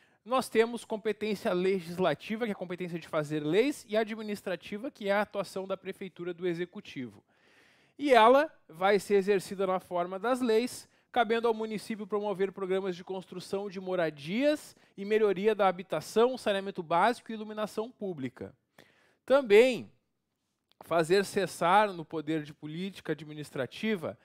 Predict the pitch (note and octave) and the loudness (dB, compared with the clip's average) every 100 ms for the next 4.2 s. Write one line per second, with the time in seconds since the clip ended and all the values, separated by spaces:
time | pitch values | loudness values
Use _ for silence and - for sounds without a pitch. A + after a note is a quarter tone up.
0 | _ _ _ _ - D3 D#3 D3+ D#3+ F#3+ | _ _ _ _ -6 0 0 2 2 2
1 | F#3+ F#3 F3+ F3+ G3 G3 F#3 F3+ F3+ - | -4 -2 -4 -4 -10 -8 -8 -6 -6 -8
2 | A2+ A#2 C3 F#3 F#3 _ _ _ _ C3 | -8 -2 -2 -2 -8 _ _ _ _ -18
3 | - D#3+ - E3+ F#3 G#3 E3+ D#3 F3 E3 | -2 -4 -2 0 0 0 -2 0 0 -2
4 | A3 | -8